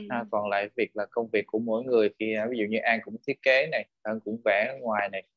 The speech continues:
và nhất là Nhàn nữa, thì rõ ràng là nó, nó sẽ có những cái phong cách khác nhau. Ờ, trở lại với, chia sẻ với, ờ, câu hỏi của bạn vừa rồi thì thực ra, ừm, cá nhân, ờ, mình nghĩ á, ờ, mình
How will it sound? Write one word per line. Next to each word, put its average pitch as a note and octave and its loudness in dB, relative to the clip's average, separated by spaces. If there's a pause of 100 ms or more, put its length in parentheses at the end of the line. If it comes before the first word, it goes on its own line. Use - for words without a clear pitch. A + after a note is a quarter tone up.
(100)
và G#2 -8
nhất G2 -12
là A2 -12
Nhàn G#2 0
nữa, G#2+ -10 (160)
thì F#2+ -8 (580)
rõ G#2 -2
ràng A2 2
là G2 -4
nó, G#2 -8
nó C3 -14
sẽ - -18
có C3 -10
những A#2+ -10
cái - -20
phong A#2 -8
cách C3+ -10 (100)
khác - -20
nhau. A#2+ -6 (480)
Ờ, C#3+ 2
trở B2 6
lại A#2 8
với, C#3+ 8
chia C#3+ 4
sẻ A2 2
với, D3+ 2 (160)
ờ, C3+ -2 (100)
câu C3 -2
hỏi A2+ 0
của C3+ 0
bạn G#2 -2
vừa G#2 0
rồi G2+ 2 (120)
thì G2 -6 (140)
thực F#2+ -16 (100)
ra, B2+ 2 (260)
ừm, G#2 -6 (560)
cá D#3 -4
nhân, C#3+ 0
ờ, B2+ 0
mình A2+ -2
nghĩ G#2+ 2
á, G3+ 2 (920)
ờ, G2+ -6 (880)
mình B2 -4